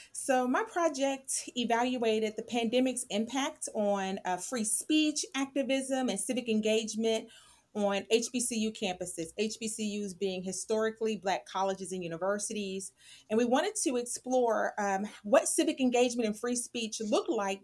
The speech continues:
during a time of social and racial unrest, uh, given all the activities that were happening politically and socially in twenty twenty, leading up to the election. And so my work was looking at mobilization strategies,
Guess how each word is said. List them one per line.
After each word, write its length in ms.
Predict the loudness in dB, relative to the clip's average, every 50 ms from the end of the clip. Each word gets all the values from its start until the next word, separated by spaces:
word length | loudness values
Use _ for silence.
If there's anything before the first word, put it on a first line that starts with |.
| _ -8 0
during 320 | 2 2 4 4 4 2
a 60 | 2 0
time 500 | -2 -4 -4 -2 0 0 0 0 0 -2
of 160 | -4 -4 -4
social 540 | -4 0 2 2 2 2 2 0 2 2 2
and 120 | 2 0
racial 380 | 0 -2 -2 -2 -2 -4 -4 0
unrest, 720 | 2 2 2 2 2 2 2 0 0 -2 -6 -8 -8 -12 -14 -14 -20 -20 -20 -8 _ -2
uh, 140 | -2 -2
given 340 | 2 2 2 4 4 2 2 4
all 160 | 6 6 6
the 140 | 6 4 0
activities 520 | 0 -2 -2 -2 0 0 0 -2 -2 -2 0
that 120 | -2 -2 0
were 260 | -2 -4 -4 -8 -8
happening 560 | 0 2 2 2 2 2 0 0 0 -2 -6 -10 -14 -20 -20 -20 _ _
politically 540 | -2 2 4 4 2 2 0 0 0 2 2
and 100 | 2 2
socially 680 | 2 2 2 2 2 2 0 -2 -2 -2 -2 -4 -6 -2
in 260 | 0 0 0 0 0 -4 _ -8
twenty 280 | -4 -2 -2 0 -2
twenty, 420 | -2 -4 -2 -2 -2 -4 -4 -8 -14 _ _ _ -20 -16 -4
leading 340 | 2 4 4 6 6 4 4 4
up 160 | 2 2 2
to 100 | -2 0
the 160 | 0 0 2
election. 560 | 4 4 4 4 2 0 -6 -8 -8 -10 -10 -14 -20 -20 -18 _ -2
And 120 | 0 0
so 240 | 2 2 4 6 6
my 140 | 6 4 4
work 300 | 4 4 4 4 4 2
was 140 | 0 0 0
looking 320 | 0 -2 0 0 0 2 2
at 120 | 2 4
mobilization 760 | 4 4 4 4 2 0 4 6 6 8 8 6 4 2 2
strategies, 1000 | 0 0 2 2 4 4 4 2 0 -2 -4 -6 -6 -4 -4 -4 -4 -4 -4 -4